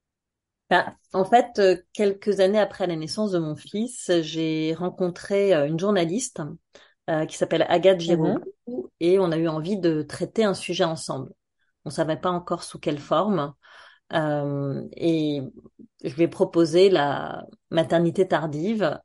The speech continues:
Speaker 1: euh, parce que justement, avec un petit peu de recul sur mon expérience, euh, je trouvais que ce que j'avais lu, euh, sur Internet quand j'étais enceinte et ce que je pouvais encore lire aujourd'hui,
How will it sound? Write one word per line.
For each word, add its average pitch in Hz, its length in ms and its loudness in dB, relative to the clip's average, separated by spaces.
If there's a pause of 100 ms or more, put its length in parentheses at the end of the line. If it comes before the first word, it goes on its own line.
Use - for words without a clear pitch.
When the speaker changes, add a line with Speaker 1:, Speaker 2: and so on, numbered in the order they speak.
(140)
Speaker 1:
euh, 147 200 2
parce - 340 -6
que 196 300 8
justement, 170 400 -4
avec 170 220 0
un 151 120 -8
petit - 140 -20
peu 185 100 0
de 156 60 -2
recul 170 420 -2
sur 170 180 -6
mon 160 140 -4
expérience, 165 800 -2 (580)
euh, 151 240 0
je 147 140 -4
trouvais 196 500 0
que 170 340 2
ce 160 140 -8
que 175 140 -2
j'avais 160 300 0
lu, 214 440 -2 (160)
euh, 156 420 0
sur 147 260 -8
Internet 170 440 2
quand 170 100 -10
j'étais 156 220 -6
enceinte 190 400 -2
et 165 60 -4
ce - 60 -14
que 165 100 -10
je - 80 -16
pouvais 160 160 -4
encore 156 280 -2
lire 180 180 4
aujourd'hui, 160 500 -2